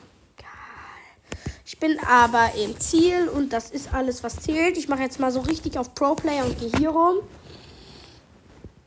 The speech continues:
Ja, geht doch, ey. Ist dieser Robert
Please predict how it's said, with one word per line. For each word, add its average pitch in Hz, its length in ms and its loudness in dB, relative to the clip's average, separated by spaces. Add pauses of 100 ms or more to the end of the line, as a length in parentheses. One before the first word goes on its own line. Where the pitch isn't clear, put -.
Ja, 269 320 2
geht 262 300 -4
doch, 214 280 -4
ey. 226 500 -4 (760)
Ist - 180 -6
dieser 330 200 6
Robert 294 480 2